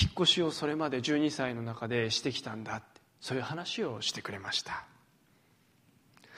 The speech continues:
それと同時に様々辛いことがあって、でもその中で私は、いや、これは十二歳ではなかなかいないんじゃないかなと思わされたのは、多くのその都度その都度いろんな教会に行くたびに、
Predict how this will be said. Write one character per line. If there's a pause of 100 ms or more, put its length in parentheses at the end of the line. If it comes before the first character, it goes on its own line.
(160)
そ
れ
と
同
時
に
様
々
辛
い
こ
と
が
あ
っ
て、 (560)
で
も
そ
の
中
で (300)
私
は、
い
や、
こ
れ
は
十
二
歳
で
は
な
か
な
か
い
な
い
ん
じ
ゃ
な
い
か
な
と (220)
思
わ
さ
れ
た
の
は、 (340)
多
く
の
そ
の
都
度
そ
の
都
度
い
ろ
ん
な
教
会
に
行
く
た
び
に、